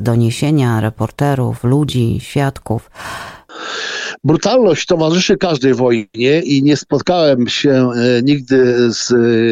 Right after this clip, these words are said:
Speaker 2: działaniami lajtowymi w jakiejkolwiek wojnie, niezależnie od tego, w-,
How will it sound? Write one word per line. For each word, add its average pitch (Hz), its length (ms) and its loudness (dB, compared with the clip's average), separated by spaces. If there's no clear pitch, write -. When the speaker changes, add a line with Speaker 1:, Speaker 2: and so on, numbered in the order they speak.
Speaker 2:
działaniami 127 640 2
lajtowymi 139 800 2
w 98 100 -8
jakiejkolwiek 143 720 2
wojnie, 147 380 4
niezależnie 135 600 2
od 127 100 -2
tego, 131 320 2
w-, 113 100 -6